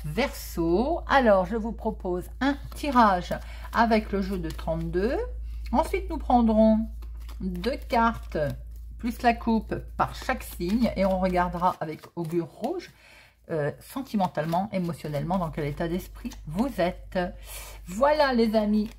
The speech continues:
j'espère que vous allez tous et toutes bien. Alors, première quinzaine, premier au douze août deux mille vingt-deux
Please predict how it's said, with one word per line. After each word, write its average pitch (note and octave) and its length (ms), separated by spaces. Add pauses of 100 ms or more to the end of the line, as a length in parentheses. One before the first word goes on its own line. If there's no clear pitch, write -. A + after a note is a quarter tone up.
(100)
j'espère E4 520
que D#4 100
vous C4+ 220
allez D#4 380
tous F4 240
et E4 160
toutes A#3 240
bien. F#3+ 400
Alors, A3+ 480 (320)
première D#4+ 480
quinzaine, A#3 600
premier C4 600
au A3+ 140
douze A#3+ 680 (160)
août C4+ 380 (460)
deux G#3+ 180
mille B3+ 260
vingt-deux A#3 680